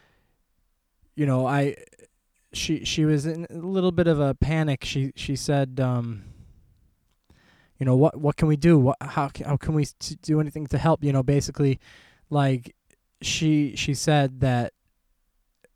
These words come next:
she expected her mother to die in her sleep, you know, not, not struggling.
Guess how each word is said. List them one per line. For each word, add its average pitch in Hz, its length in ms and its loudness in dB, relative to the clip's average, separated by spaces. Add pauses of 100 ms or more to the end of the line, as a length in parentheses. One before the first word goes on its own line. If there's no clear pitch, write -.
(520)
she 156 420 0
expected 151 760 -2 (440)
her 139 160 -4
mother 139 320 0
to 139 120 -4
die 127 220 0
in 120 80 -2
her 113 80 -2
sleep, - 460 0 (840)
you 131 80 0
know, 123 300 2 (640)
not, 147 340 0 (240)
not 147 460 -2
struggling. 120 800 0